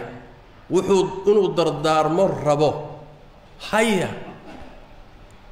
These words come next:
Laba habeen ay marayaan. Xaqiisu ma aha, garna ma aha. Inay sidaa ku maraan, wax la dardaarmana agtiisa ay yaalaan,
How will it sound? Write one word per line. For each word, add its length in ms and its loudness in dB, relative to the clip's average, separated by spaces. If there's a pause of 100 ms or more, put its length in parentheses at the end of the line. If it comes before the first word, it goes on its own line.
(1400)
Laba 300 4
habeen 560 2
ay 160 4
marayaan. 600 2 (1200)
Xaqiisu 800 0
ma 240 2
aha, 180 2 (140)
garna 400 4
ma 240 2
aha. 320 2 (1120)
Inay 300 4
sidaa 480 2
ku 160 0
maraan, 420 4
wax 220 4
la 160 4
dardaarmana 720 2
agtiisa 560 0
ay 320 2
yaalaan, 920 4